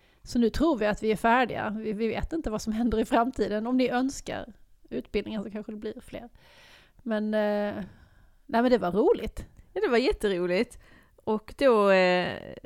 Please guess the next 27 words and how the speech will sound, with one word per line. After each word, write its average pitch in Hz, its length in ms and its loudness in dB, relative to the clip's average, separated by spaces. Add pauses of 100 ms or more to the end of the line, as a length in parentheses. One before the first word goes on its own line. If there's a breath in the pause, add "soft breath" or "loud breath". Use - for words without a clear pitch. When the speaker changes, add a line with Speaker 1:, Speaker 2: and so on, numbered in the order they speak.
(100)
Speaker 2:
s-, - 280 -18 (880)
kan 170 200 -2
vi 185 60 0 (140)
ju 175 220 -4
avslöja 254 540 6
hur 233 80 4
det 202 60 0
går 214 160 2
till. 180 380 4
Att 185 140 -2
vi, 208 300 2 (120)
vi 220 300 2
gör 185 340 6
ju 180 260 2
ett, 190 380 -2
ett, - 360 -4 (800)
ett 214 160 -4
manus - 840 0 (360 soft breath)
som 240 280 0
är 190 340 4
liksom 190 420 -4
nästan 196 440 0
ordagrant. 180 1000 -2 (280 soft breath)
Speaker 1:
Mm. 196 340 -4
Speaker 2:
Och 214 80 -2
sen 208 200 -2
så 190 220 0